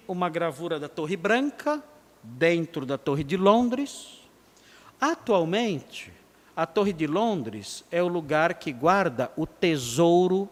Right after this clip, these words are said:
da coroa. Então, todos os, todos os, as joias, ah, cetros dourados, coroas, diamantes,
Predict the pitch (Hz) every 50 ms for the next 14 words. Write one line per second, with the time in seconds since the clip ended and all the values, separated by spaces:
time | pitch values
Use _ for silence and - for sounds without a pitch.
0 | - - - - - - - - _ - - _ - 120 139 160 - - 185 170
1 | 156 147 131 110 90 78 - - - - _ - _ _ _ _ _ _ _ _
2 | _ _ _ _ _ _ _ _ _ _ _ _ _ _ _ _ _ - 151 143
3 | 135 - 170 165 175 175 165 151 139 127 - _ _ _ _ _ _ _ _ _
4 | _ _ _ _ _ - 262 262 202 202 175 147 - - - - 233 254 226 214
5 | 160 180 165 131 - - - - - 156 151 117 - - - 151 165 180 175 143
6 | 113 107 95 - - - - - - - - - _ _ _ _ _ _ _ _
7 | - 120 110 110 104 - - - - 185 175 180 175 - 165 151 131 - 143 135
8 | 123 113 120 131 143 147 143 135 123 - - 98 - - - - 165 147 131 131
9 | 147 156 151 143 120 104 101 95 90 95 147 151 131 117 113 120 143 156 156 147
10 | 139 123 110 - - - 107 101 - - -